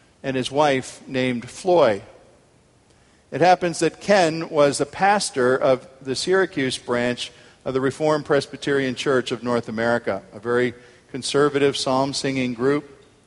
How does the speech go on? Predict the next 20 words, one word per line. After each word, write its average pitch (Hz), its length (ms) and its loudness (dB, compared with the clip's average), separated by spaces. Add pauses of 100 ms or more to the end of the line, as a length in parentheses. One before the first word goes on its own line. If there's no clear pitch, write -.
(920)
And 143 120 -12
Ken 196 380 2
and 151 180 -4
Floy, 185 560 4 (600)
through 170 220 -2
some 160 180 -4
circumstances, 165 1040 0
had 143 320 0
Rosaria 151 640 4
for 135 160 -4
dinner, 160 480 -2 (420)
got 139 260 2
to 143 100 -4
know 151 300 4
her, 151 280 0 (420)
began 143 360 -2
to - 100 -14
talk 170 460 2
with 160 180 -2
her 156 340 4